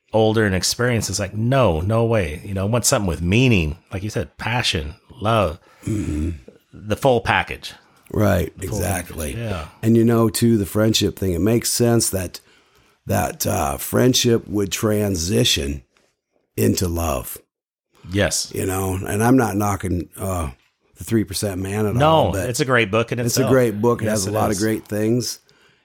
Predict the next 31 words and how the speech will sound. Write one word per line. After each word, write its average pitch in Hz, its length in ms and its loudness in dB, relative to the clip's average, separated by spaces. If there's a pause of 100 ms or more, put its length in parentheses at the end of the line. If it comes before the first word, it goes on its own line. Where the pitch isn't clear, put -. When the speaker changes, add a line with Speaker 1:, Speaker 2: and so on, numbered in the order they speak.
(100)
Speaker 2:
And 95 320 0
those 101 180 0
are 87 40 -4
some 90 180 -2
things 101 260 2
we're 98 160 0
gonna, 87 100 -6
I, - 480 -2
I, 131 140 2
I 110 120 0
enjoy 120 340 6
this 101 140 2
podcast, 123 560 0
even 98 200 0
just 95 200 -4
talking 101 300 0
about 92 200 -2
'em, 87 80 -4
comparing, 95 380 -2
contrasting, 104 680 0
and 95 100 -2
pulling 92 200 0
the 82 80 -6
best 82 260 -4
things 78 220 -4
out 107 180 4
Speaker 1:
Yes. 71 220 0
Speaker 2:
of 64 120 -2
'em. - 60 -10 (720)
But, 82 380 0
um, 69 420 0